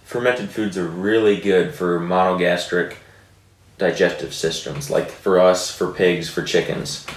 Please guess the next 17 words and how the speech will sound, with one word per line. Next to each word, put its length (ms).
Um, 340
for, 340
for 200
a 60
ruminant 380
system, 560
their, 420
their 180
rumen 600
is 320
fermenting 580
the 60
food, 320
and 120
so 420
when 200
you, 200